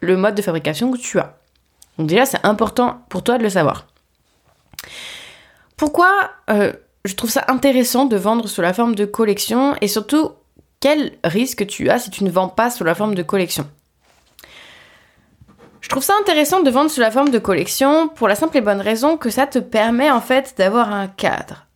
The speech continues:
d'avoir un, une ligne conductrice, d'avoir un, un, un environnement cohérent en fait pour créer.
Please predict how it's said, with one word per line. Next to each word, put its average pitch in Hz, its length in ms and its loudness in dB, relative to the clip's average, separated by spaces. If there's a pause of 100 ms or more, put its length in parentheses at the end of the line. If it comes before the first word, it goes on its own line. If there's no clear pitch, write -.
(100)
d'avoir 247 880 2 (680)
un, 165 520 -2 (1200)
une 214 200 2
ligne 311 180 4
conductrice, 254 760 0
d'avoir 202 520 0 (640)
un, 214 400 2
un, 185 800 -2 (140)
un 202 140 2
environnement 262 560 4
cohérent 240 680 2
en 320 60 -6
fait - 480 -6 (260)
pour 339 360 2
créer. 170 540 -2